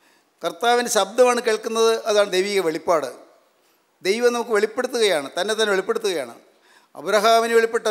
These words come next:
നിത്യനായ ദൈവം ഇന്ന് നമുക്ക് വെളിപ്പെടുകയാണ്. "അബ്രഹാമേ, അബ്രഹാമേ" എന്ന് വിളിച്ച നിത്യനായ ദൈവം ഇന്ന് നമ്മെ പേർചൊല്ലി വിളിക്കുകയാണ്. യേശുക്രിസ്തു ജീവിക്കുന്നു. ദൈവത്തിന് സ്തോത്രം. എന്നേക്കും ജീവിക്കുന്ന ക്രിസ്തുവിന് മുമ്പിൽ ഒരു നാൾ നാം ചെന്ന് നിൽക്കേണ്ടി വരും. സത്യമാണ്. എല്ലാ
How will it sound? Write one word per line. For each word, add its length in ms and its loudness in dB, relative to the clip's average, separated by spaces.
നിത്യനായ 440 0
ദൈവം 220 -2
ഇന്ന് 240 -4
നമുക്ക് 260 -4
വെളിപ്പെടുകയാണ്. 640 0
"അബ്രഹാമേ, 600 2
അബ്രഹാമേ" 420 2
എന്ന് 120 -4
വിളിച്ച 180 -4
നിത്യനായ 320 -2
ദൈവം 200 0
ഇന്ന് 160 -6
നമ്മെ 160 -2
പേർചൊല്ലി 400 2
വിളിക്കുകയാണ്. 560 -4
യേശുക്രിസ്തു 380 -2
ജീവിക്കുന്നു. 480 -6
ദൈവത്തിന് 340 -4
സ്തോത്രം. 280 -10
എന്നേക്കും 580 -2
ജീവിക്കുന്ന 340 0
ക്രിസ്തുവിന് 280 -4
മുമ്പിൽ 200 0
ഒരു 200 -2
നാൾ 140 2
നാം 140 -2
ചെന്ന് 200 -6
നിൽക്കേണ്ടി 360 -6
വരും. 160 -10
സത്യമാണ്. 400 -10
എല്ലാ 260 2